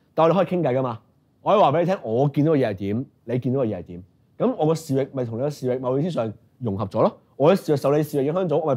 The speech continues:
變咗視域嘅內容咯，係嘛？睇個 text 一樣，個 text 彷彿咧就帶住某種視域嘅，就係一個影響我視域嘅嗰個 potential。於是，我一 engage in 一個 text，我同，我讀一個 text 嘅時候咧，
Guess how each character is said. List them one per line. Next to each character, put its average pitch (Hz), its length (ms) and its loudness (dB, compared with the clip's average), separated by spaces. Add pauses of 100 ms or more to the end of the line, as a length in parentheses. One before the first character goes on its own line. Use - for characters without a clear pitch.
(100)
變 170 280 4
咗 208 80 2
視 180 160 -4
域 127 40 2
嘅 - 20 0
內 135 60 0
容 120 180 2
咯， 202 240 -2 (400)
係 110 80 -8
嘛？ 110 200 -6 (280)
睇 208 80 4
個 202 120 2
text 185 320 2
一 - 80 2
樣， 104 100 -2
個 139 80 -6
text 208 280 -4
彷 131 200 -4
彿 185 120 0
咧 190 120 0 (200)
就 - 80 -6
帶 131 200 2
住 117 100 -4
某 110 60 -2
種 139 120 -2
視 117 140 -8
域 104 40 -6
嘅， 85 180 -14 (420)
就 123 100 -2
係 156 80 4
一 - 20 2
個 180 100 2
影 139 220 2
響 175 220 0
我 123 160 0
視 123 180 -8
域 120 60 -2
嘅 110 100 -6
嗰 131 120 -4
個 135 80 -4
potential。 110 400 -8 (500)
於 269 100 2
是， 185 200 2
我 151 180 6
一 240 40 2 (140)
engage 160 380 2
in 165 100 2
一 151 60 2
個 165 80 0
text， 143 240 0
我 135 60 2
同， 113 180 -4
我 147 60 -6
讀 135 140 -2
一 - 20 2
個 165 80 0
text 160 140 -2
嘅 151 40 -2
時 127 140 -8
候 95 80 -6
咧， 165 120 0